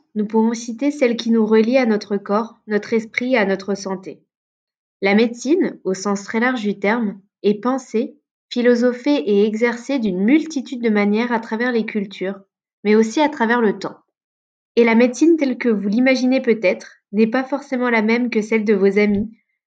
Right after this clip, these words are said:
ou celle du président du Kiribati, ou d'une autochtone d'Alaska. Car aujourd'hui, il y a des médecines qui semblent légitimes, et d'autres moins.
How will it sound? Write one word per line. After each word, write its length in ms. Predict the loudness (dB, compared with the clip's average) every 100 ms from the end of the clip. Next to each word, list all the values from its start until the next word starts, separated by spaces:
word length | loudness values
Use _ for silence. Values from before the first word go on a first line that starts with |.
| _
ou 60 | -2
celle 220 | 2 2
du 140 | 0
président 560 | -2 -2 0 0 2 2
du 160 | 0 -4
Kiribati, 800 | -2 0 2 0 -2 -6 -8 -10 _ _ _ _
ou 80 | 0
d'une 180 | 4 4
autochtone 680 | 4 2 0 0 2 2 -2 -2
d'Alaska. 500 | 0 2 0 -6 -20 _ _ _ _ _ _ -2
Car 140 | 2
aujourd'hui, 640 | 4 6 4 4 -2 -8 -12 _ _ _ -4
il 100 | 2
y 100 | 2
a 60 |
des 120 | 4 4
médecines 420 | 4 2 -4 -4
qui 160 | -4
semblent 300 | -4 -2 0
légitimes, 680 | 2 2 -2 -6 -10 -14 -14 -18 _ _
et 140 | -2 0
d'autres 340 | 0 -2 0
moins. 320 | 0 -2 -8